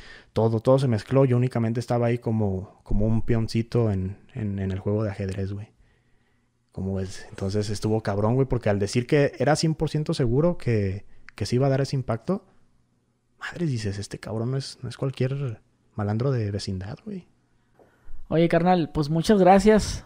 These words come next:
Speaker 2: por aquí el tiempo que te tomaste para venir para acá, para que se llevara a cabo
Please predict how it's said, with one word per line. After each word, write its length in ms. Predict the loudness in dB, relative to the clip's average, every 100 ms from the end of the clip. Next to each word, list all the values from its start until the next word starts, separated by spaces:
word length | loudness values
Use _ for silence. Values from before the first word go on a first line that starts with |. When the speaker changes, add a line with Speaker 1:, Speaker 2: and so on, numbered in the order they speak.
| -4
Speaker 2:
por 160 | 0 0
aquí 180 | 2
el 100 | 0 2
tiempo 500 | 0 0 0 -4 -4 -12 -18 -16 -12
que 340 | -6 -4 -2 -4
te 120 | -6
tomaste 440 | -4 -2 -4 -2 -2
para 480 | -2 -2 -6 -10 -12
venir 220 | -8 -4
para 160 | 2 2
acá, 320 | 2 0 0
para 140 | -2 -4
que 60 | -4
se 80 |
llevara 220 | -4 -4 -4
a 20 |
cabo 420 | -4 -4 -6 -10